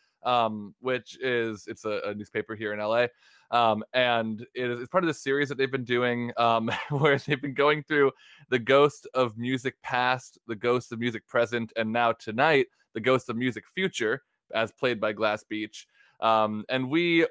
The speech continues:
we did some really fun stuff that I, I, uh, I think will, will bring some cool surprises, um, that I don't wanna say too much about, but with our, with our live set. Um, and I just think we did a really good job putting it together. But it, it was a lot of, a lot of hard work, and, uh, William showed us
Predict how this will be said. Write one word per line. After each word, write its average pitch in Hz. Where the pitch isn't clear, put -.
we 175
did 208
some 190
really 185
fun 156
stuff 147
that 120
I, 117
I, 113
uh, 107
I 113
think 117
will, 107
will 131
bring 151
some 135
cool 156
surprises, 131
um, 107
that 113
I -
don't 110
wanna 107
say 110
too 107
much 107
about, 107
but 110
with 113
our, 110
with 123
our 127
live 104
set. 104
Um, 107
and 190
I 131
just 127
think 131
we 117
did 110
a 104
really 104
good 101
job 107
putting 104
it 95
together. 104
But 117
it, 160
it 175
was 180
a 180
lot 180
of, 147
a -
lot 180
of 151
hard 139
work, 107
and, 107
uh, 110
William 127
showed 117
us -